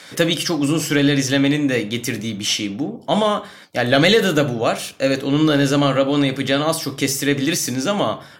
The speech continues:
ceza sahası içerisinde o kadar hızlı gelen bir topa böyle bir aksiyon alabilmek, bu tahmin edilebilecek bir şey değil. Benim hiç aklımın ucundan, bence o sahadaki hiç kimsenin aklının ucundan geçmedi.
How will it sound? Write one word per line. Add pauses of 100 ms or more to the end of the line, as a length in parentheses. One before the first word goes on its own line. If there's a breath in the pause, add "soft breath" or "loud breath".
(120)
ceza
sahası
içerisinde
o
kadar
hızlı
gelen
bir
topa
böyle
bir
aksiyon
alabilmek, (240)
bu
tahmin
edilebilecek
bir
şey
değil. (120)
Benim
hiç
aklımın
ucundan,
bence
o
sahadaki
hiç
kimsenin
aklının
ucundan
geçmedi.